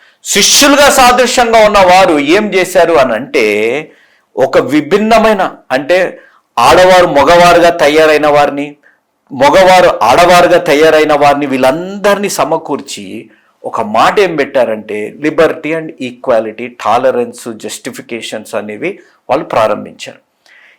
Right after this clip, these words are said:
దీన్ని ఎప్పుడైతే అక్కడ ప్యారిస్లో ఉన్న ప్రజలు ఆశ్చర్యపోయి, "ఇదేంటిది, దేవుణ్ణి అవమానించే విధంగా ఉంది"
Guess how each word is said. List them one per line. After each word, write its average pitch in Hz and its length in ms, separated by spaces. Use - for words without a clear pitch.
దీన్ని 269 540
ఎప్పుడైతే 269 760
అక్కడ 208 240
ప్యారిస్లో 226 680
ఉన్న 233 120
ప్రజలు 208 500
ఆశ్చర్యపోయి, 220 800
"ఇదేంటిది, 220 580
దేవుణ్ణి 226 800
అవమానించే 220 680
విధంగా 202 380
ఉంది" 190 440